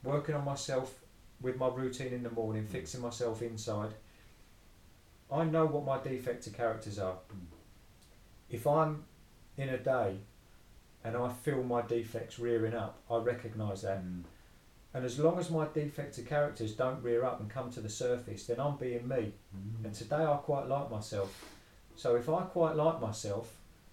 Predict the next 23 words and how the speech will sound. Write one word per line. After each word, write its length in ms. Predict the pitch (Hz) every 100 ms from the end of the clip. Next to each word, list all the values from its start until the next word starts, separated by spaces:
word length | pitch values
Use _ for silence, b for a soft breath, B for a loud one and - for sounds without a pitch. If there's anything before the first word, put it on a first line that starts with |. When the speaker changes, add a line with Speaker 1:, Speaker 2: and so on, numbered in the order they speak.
| - - -
Speaker 1:
and 100 | 127
I'm 240 | 143 151
not 220 | 147 143 -
acting 360 | 139 - - 123
out 280 | 123 107 - - - - -
on 160 | 120
my 140 | 123 123
defect 480 | 123 123 123 113 -
to 60 |
characters, 680 | 107 131 123 - 98 101 - - - - -
I 100 | 135
haven't 180 | 151 143
got 100 | 139
to 80 | 120
worry 300 | 139 143 120
about 240 | 113 113
what 160 | 120 110
other 120 | 110
people 340 | 107 127 110 104
think 260 | 110 107
of 100 | 104
me. 80 | 98
Speaker 2:
Amen. 260 | 92 90